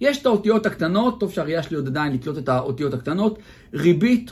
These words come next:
מטורפת באותיות הממש קטנות, כמובן אי פירעון ההלוואה, בלה בלה בלה, תגרור הליכים כאלה ואחרים.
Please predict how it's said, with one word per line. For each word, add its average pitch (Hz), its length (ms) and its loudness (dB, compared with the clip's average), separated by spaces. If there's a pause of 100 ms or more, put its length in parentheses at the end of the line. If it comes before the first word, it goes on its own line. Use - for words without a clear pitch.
(160)
מטורפת 170 920 0
באותיות 151 400 -2
הממש 143 360 -2
קטנות, 151 400 -6
כמובן 151 340 -4
אי 131 80 -6
פירעון 143 320 -2
ההלוואה, 135 380 0
בלה 135 140 0
בלה 127 140 0
בלה, 196 160 2 (500)
תגרור 139 480 2
הליכים 143 380 -2
כאלה 139 300 0
ואחרים. 117 400 -2